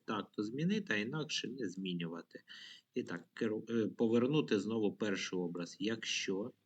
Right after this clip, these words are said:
ось така умова у нас, ікс більше нуля і ікс менше ста, то тоді змінити образ два,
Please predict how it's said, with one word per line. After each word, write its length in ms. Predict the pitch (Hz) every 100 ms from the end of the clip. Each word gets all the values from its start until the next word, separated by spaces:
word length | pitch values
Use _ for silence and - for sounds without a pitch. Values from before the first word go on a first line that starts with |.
| _ _ _ _ _ _ _ _ _ _ _ _ _ _ _ _ _ -
ось 180 | 104
така 520 | - 120 - 120 110 - _ -
умова 520 | 117 113 98 92 104
у 80 | 110
нас, 360 | 120 123 123 -
ікс 260 | 110 104
більше 460 | 90 104 101 - 104
нуля 520 | 104 101 113 101 - _ _
і 280 | 117 101 87 -
ікс 440 | 120 117 - - -
менше 420 | 107 110 98 -
ста, 340 | 90 - 147 180
то 140 | 180
тоді 320 | - 98 113
змінити 640 | 110 107 123 127 113 - 113
образ 580 | 120 117 92 98 95 -
два, 380 | 110 156 196